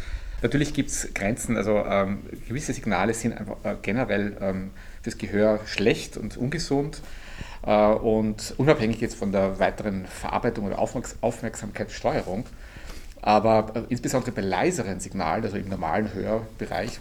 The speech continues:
wie wir jetzt sprechen, da ge-, häng-, ist es vor allem, äh, entscheidend, äh, was möchte ich in einer bestimmten Situation tun und, äh, welche Signale, welche akustischen Signale halten mich jetzt davon ab.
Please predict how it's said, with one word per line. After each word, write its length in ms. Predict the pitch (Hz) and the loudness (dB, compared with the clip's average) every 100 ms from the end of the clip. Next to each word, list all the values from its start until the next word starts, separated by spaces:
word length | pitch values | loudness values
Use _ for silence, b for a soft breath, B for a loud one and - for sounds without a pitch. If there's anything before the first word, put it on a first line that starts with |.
| 107 | -6
wie 120 | 95 | -2
wir 80 | 107 | -2
jetzt 220 | 110 - | -2 -6
sprechen, 480 | - 104 - 123 127 B B B | -8 -8 -6 -6 -6 B B B
da 140 | - 87 | 0 0
ge-, 160 | - - | 0 -4
häng-, 280 | 113 117 | -2 -2
ist 120 | - 120 | -4 -6
es 80 | |
vor 220 | - - 98 | -6 -2 2
allem, 320 | 101 120 113 113 | 2 2 -2 -2
äh, 220 | 101 101 | 0 0
entscheidend, 560 | 104 101 92 98 110 110 - - | -2 -2 0 0 0 -4 -8 -6
äh, 40 | 98 95 - - - - - | -6 -6 -12 -16 -16 -12 0
was 160 | 131 | 2
möchte 220 | 139 151 139 | 4 0 2
ich 60 | |
in 60 | 131 | 2
einer 100 | 117 | 2
bestimmten 320 | 123 147 - | 0 -4 -6
Situation 520 | - 117 - 107 104 | -2 -2 2 0 0
tun 460 | - 147 190 269 208 | -4 0 2 2 0
und, 240 | 135 135 - B B B B - | 2 0 -2 B B B B -6
äh, 160 | 107 | 0
welche 240 | 113 123 143 | 2 2 0
Signale, 500 | - 110 95 101 139 | -2 2 6 6 6
welche 200 | 123 123 | 4 0
akustischen 400 | 135 143 - 120 | 0 -4 -2 -4
Signale 500 | 113 104 95 123 131 B B B B | 0 4 6 6 4 B B B B
halten 220 | 117 120 | 4 4
mich 120 | 135 120 | 2 0
jetzt 200 | 117 110 | 0 0
davon 220 | 107 104 | 0 0
ab. 240 | 92 - | 0 -2